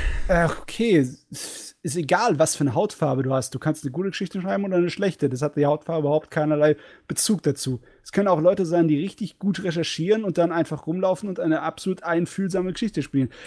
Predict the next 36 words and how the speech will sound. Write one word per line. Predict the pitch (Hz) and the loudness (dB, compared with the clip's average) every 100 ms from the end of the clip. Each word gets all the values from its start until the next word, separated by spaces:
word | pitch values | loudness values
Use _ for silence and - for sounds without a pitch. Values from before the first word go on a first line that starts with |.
| - | 2
Ich | 165 | 4
meine, | 226 - - - | 6 2 -6 -10
wie | 139 254 | -4 -2
viele | - 330 302 | -2 -2 -2
von | 233 226 | -2 0
den | 196 | -2
scheiß | 190 - - - 156 | -2 -4 -4 -4 -4
Liebesroman-Fuzzis | 143 202 294 220 - 147 143 135 135 131 151 151 156 143 | -4 -4 -4 -4 -4 0 0 0 -2 -4 -6 -4 -4 -4
sind | - 143 - | -2 -4 -4
Kerle, | - 170 180 160 233 - - _ | -4 0 2 2 -2 -8 -20 _
wo | 156 | 0
dann | 170 165 | 4 4
die | 165 | 2
Frauen | - 156 196 190 | 0 2 4 2
vom | 175 170 | 2 0
Schwärmen, | - 160 175 180 | 2 2 4 2
"Oh, | 208 220 | 2 2
er | 208 | 2
kann | 202 226 | 0 -4
sich | 240 - | -4 -4
so | 247 | -4
gut | 202 240 233 | -2 -2 -2
in | 240 220 | -4 -4
den | 202 | -6
Kopf | - - | -8 -10
einer | 220 202 | -8 -8
Frau | - 233 | -6 -2
hineinversetzen | 208 226 277 233 214 202 202 208 | -2 -2 -4 -4 -4 -4 -4 -6
und | 196 | -8
wissen, | 226 247 | -6 -4
was | 220 - | -6 -6
sie | 202 | -6
fühlt." | 269 269 160 - - - | -2 0 0 -2 -14 -20
Pff, | - - - - 190 | -12 -8 -8 -8 -4
im | 143 | 0
Endeffekt, | 139 202 220 - 202 - | 2 2 2 0 -4 -6